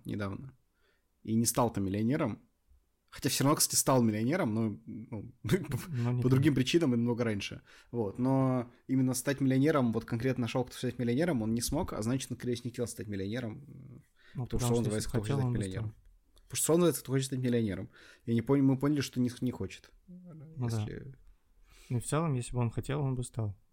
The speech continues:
Speaker 2: Потому что девяносто процентов того, кем он хотел стать, он этим стал.
Speaker 1: Да.
Speaker 2: Это говорит
Speaker 1: М.
Speaker 2: о великой целеустремленности и удовлетворенности собственной
Speaker 1: Он
Speaker 2: жизнью.
Speaker 1: даже милиционером стал, а вот
Speaker 2: Да.
Speaker 1: миллионером не стал.
Speaker 2: Да.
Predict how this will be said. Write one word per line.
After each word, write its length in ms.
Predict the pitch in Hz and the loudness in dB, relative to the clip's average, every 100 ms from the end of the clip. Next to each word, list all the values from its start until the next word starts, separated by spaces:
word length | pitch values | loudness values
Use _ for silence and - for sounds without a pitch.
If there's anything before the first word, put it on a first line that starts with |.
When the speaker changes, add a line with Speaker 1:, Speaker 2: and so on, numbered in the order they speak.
| - | -18
Speaker 2:
Потому 280 | - 110 110 | -6 -4 -4
что 500 | - 123 117 - 151 _ _ | -6 -8 -6 -8 -12 _ _
девяносто 480 | 123 123 120 117 - | -4 0 0 -2 -4
процентов 500 | 113 110 117 110 113 | -10 -6 -6 -6 -12
того, 240 | - 117 117 | -6 -4 -4
кем 200 | - 110 | -4 -6
он 60 | 110 | -4
хотел 260 | 117 120 | -6 -8
стать, 380 | 110 - - - _ _ _ _ _ _ _ - | -8 -6 -8 -10 _ _ _ _ _ _ _ -6
он 200 | 123 120 | -2 -2
этим 220 | - 123 | -4 -8
стал. 280 | - - - _ _ _ _ _ _ _ - | -8 -10 -12 _ _ _ _ _ _ _ -6
Speaker 1:
Да. 300 | 104 101 95 _ - | -2 -2 -4 _ -16
Speaker 2:
Это 100 | - | -6
говорит 360 | 113 113 131 120 | -2 -2 -2 -2
Speaker 1:
М. 80 | 120 | -4
Speaker 2:
о 60 | |
великой 360 | 117 120 123 123 | -2 -4 -6 -6
целеустремленности 960 | - 117 117 120 117 117 143 127 - 120 | -4 -6 -6 -4 -2 -2 -2 -4 -4 -4
и 60 | |
удовлетворенности 1500 | 113 113 117 117 117 117 113 117 117 120 - 117 110 110 131 - _ | -4 -4 -6 -4 -2 -2 -2 0 2 0 -4 -4 -4 -4 -6 -12 _
собственной 380 | - 120 - 120 | -6 -6 -2 0
Speaker 1:
Он 40 | |
Speaker 2:
жизнью. 140 | 113 131 | 4 6
Speaker 1:
даже 180 | 156 156 | 6 6
милиционером 640 | 156 151 165 160 143 98 | 4 4 6 6 4 2
стал, 380 | - 101 87 - - _ - - - - _ _ _ _ _ | -2 -4 -6 -8 -18 _ -20 -20 -20 -20 _ _ _ _ _
а 120 | 98 | -6
вот 100 | 104 | 0
Speaker 2:
Да. 80 | 110 | 4
Speaker 1:
миллионером 440 | 110 117 127 123 | 4 4 2 2
не 60 | 95 | 0
стал. 320 | - 98 101 - _ _ _ _ - | -2 -6 -8 -10 _ _ _ _ -8
Speaker 2:
Да. 340 | 110 104 101 | -4 -2 -4